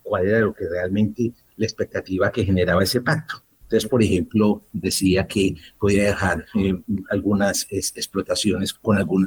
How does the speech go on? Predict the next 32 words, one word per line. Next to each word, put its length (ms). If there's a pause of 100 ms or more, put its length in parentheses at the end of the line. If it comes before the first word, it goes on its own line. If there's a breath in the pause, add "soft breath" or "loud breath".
eh, 140
especificaba 640
algunos 340
diámetros 560
de, 160 (260 soft breath)
de 140
mangueras 600
que 100
podían 520
extraerse, 920
unos 420
dos 300
caballos 360
de 120
fuerza 360
máximo 480
para 260
los, 220 (100)
las 140
explotaciones, 800 (380 soft breath)
que 160
eso 160
es 40
más 220
o 80
menos 720 (160)
una, 240
una 140
maquinaria 420
muy, 280
muy 140
sencilla 720